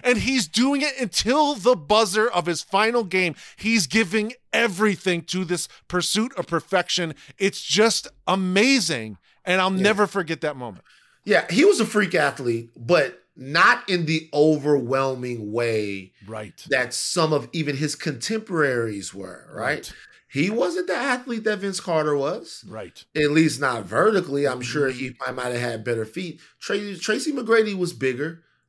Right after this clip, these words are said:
Speaker 2: None of those guys had that extra
Speaker 1: Yep.
Speaker 2: thing.
Speaker 1: Yep.
Speaker 2: And that's an all respect to those gentlemen, 'cause those are
Speaker 1: Same.
Speaker 2: fabulous basketball players.
Speaker 1: Right.
Speaker 2: But none of those guys had that thing. Kobe had that thing, man.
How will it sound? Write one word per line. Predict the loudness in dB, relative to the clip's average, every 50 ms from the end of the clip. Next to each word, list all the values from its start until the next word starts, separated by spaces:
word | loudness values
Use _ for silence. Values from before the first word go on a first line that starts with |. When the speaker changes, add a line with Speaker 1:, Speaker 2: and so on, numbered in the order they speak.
| _ _ -20
Speaker 2:
None | -16 -14 -8 -6 -4 -2
of | -2 0
those | 2 2 2 0 -2
guys | -2 -2 0 2 2 2 0 0 -2 -6 -8 -12 -18 _ _ _ _ -20 -10
had | -6 -4 -2 0 0 -2 -2 -4 -8 -12 _ _ _ _ _ -10
that | -6 -6 -6 -6 -8 -10 -14 _ _ _ _ _ _ _ -8
extra | -8 -8 -8 -8 -12 -10 -10 -10 -10 -10 -10 -12 -14 _ _ _
Speaker 1:
Yep. | -20 -20 -14
Speaker 2:
thing. | -14 -12 -12 -12 -14 -16 -18 -20 _ -20 -20
Speaker 1:
Yep. | -20 -20 -20 -20 _ _ -8
Speaker 2:
And | -6 -4 -2
that's | -2 -2 -4 -6 -10 -12 _ _
an | -10 -10 -10 -6 -2
all | 2 2 4 4 4 4 2
respect | 0 -4 -4 -6 -6 -4 -4 -4 -4 -6 -14
to | -10
those | -6 -6 -6 -6 -6 -8
gentlemen, | -10 -12 -12 -14 -16
'cause | -14 -14 -10 -8
those | -8 -8 -6 -8
are | -12 -14 -16 _
Speaker 1:
Same. | -16 -16 -16 -16 -8 -4
Speaker 2:
fabulous | -2 0 0 0 0 -2 -4 -2 -4 -6 -8 -6
basketball | -6 -4 -4 -4 -6 -10 -12 -14 -14 -14 -14
players. | -14 -16 -14 -14 -14 -16 -18 -18
Speaker 1:
Right. | -18 -18 -18 -20 -20 -20 -20 _ _
Speaker 2:
But | -2 0 0 0 0 -2 -10 _ _
none | -8 -4 -4 -2 -2
of | 0 2
those | 2 2 0 0
guys | -2 0 0 0 0 -2 -6
had | -8 -8 -8 -8 -8 -8 -8
that | -8 -10 -10 _ _
thing. | -16 -14 -14 -16 -14 _
Kobe | -8 -6 -4 -4 -4 -6
had | -6 -4 -6 -6 -4 -6
that | -8 -8 -8 -8
thing, | -8 -8 -8 -8 -10 -12 -16
man. | -18 -18 -20 -20